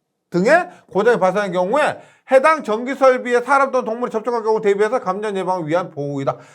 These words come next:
간접 접촉 예방을 위한 보호 방법 다섯 가지 쓰시오입니다. 어, 직접 접촉에서는 뭐요? 충격, 장손이 누나 뭐 이렇게 외워주시고 간접인데요. 일단 전원의 자동 차단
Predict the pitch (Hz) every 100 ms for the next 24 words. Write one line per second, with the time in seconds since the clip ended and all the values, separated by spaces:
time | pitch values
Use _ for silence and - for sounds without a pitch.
0 | _ - 208 285 302 269 262 208 202 220
1 | 208 208 175 185 190 220 240 202 208 247
2 | 175 147 147 180 - 156 127 120 107 110
3 | 110 107 117 127 98 87 87 _ _ _
4 | - 185 - 254 - 339 339 - _ _
5 | _ _ _ 202 202 202 254 233 226 190
6 | 165 170 160 156 262 214 123 131 143 92
7 | - - - 330 320 294 226 - - 165
8 | 196 196 208 196 220 175 196 131 _ -
9 | 127 160 170 131 135 117 107 151 190 131
10 | - - _ - - 202 285 311 330 330
11 | 311 247 196 170 147 165 202 143 208 294
12 | 302 - _ _ - 226 330 359 330 -
13 | 262 311 294 - 339 349 339 -